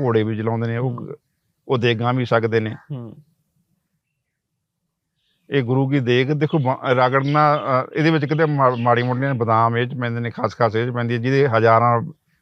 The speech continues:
Speaker 1: ਰੁਪਈਆਂ ਦੀ, ਜਿਹੜੇ ਕਿਲੋ ਦੇ ਹਿਸਾਬ ਨਾਲ ਆਉਂਦੀ ਆ, ਜਿਹੜੇ ਸੋਨੇ ਦੇ ਭਾਅ।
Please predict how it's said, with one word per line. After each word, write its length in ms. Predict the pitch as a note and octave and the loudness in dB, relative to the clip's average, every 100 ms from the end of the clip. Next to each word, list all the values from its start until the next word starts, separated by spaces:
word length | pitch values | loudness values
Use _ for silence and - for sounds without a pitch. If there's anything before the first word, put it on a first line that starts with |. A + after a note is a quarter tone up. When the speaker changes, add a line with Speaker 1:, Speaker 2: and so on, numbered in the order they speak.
| _ A2+ | _ -2
Speaker 1:
ਰੁਪਈਆਂ 400 | G#2+ A#2 A#2+ A#2 | 0 0 0 0
ਦੀ, 100 | A2+ | 0
ਜਿਹੜੇ 180 | B2 | 0
ਕਿਲੋ 260 | C3+ A#2 G#2+ | 0 0 0
ਦੇ 60 | A#2+ | 0
ਹਿਸਾਬ 280 | B2+ B2 | 2 2
ਨਾਲ 100 | A2+ | 0
ਆਉਂਦੀ 320 | G#2 G#2 G2 G2 | -2 -4 -4 -6
ਆ, 140 | A#2 - _ _ _ _ B2+ | -8 -14 _ _ _ _ 0
ਜਿਹੜੇ 160 | C3 | 2
ਸੋਨੇ 320 | C3+ B2 A2+ | 2 0 0
ਦੇ 120 | A#2 B2 | 0 0
ਭਾਅ। 420 | C3+ A#2 G2+ | 0 0 0